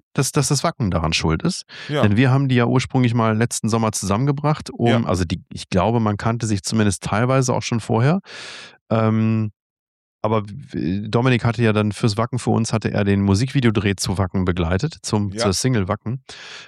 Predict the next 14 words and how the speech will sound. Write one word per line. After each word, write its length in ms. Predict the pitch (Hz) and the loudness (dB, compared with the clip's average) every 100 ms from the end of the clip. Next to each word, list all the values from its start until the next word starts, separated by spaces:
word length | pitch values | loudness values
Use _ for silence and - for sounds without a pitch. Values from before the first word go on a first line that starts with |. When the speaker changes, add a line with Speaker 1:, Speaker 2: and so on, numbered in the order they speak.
| - | -6
Speaker 1:
Ähm, 540 | 107 104 104 104 107 107 | 0 2 2 2 0 0
und 240 | 120 117 | 0 0
man 160 | 113 110 | 0 2
hat 180 | 107 110 - | 2 0 -4
sich 520 | - - 104 101 101 - | -12 -4 -2 0 0 0
anscheinend 360 | 110 - 107 | 0 2 0
so 140 | 101 92 | 2 0
gut 140 | 92 | 0
verstanden, 500 | - 87 85 82 160 - - - - | -2 0 0 0 -2 -6 -12 -14 -2
dass, 320 | 107 107 - | 0 0 -4
äh, 320 | - 107 104 | -2 2 2
Dominik 440 | 95 92 117 135 127 | 2 2 4 2 2
jetzt 280 | 123 - - | 0 -2 -2
moderiert. 720 | 110 101 90 87 135 226 - | 2 4 4 2 2 0 -6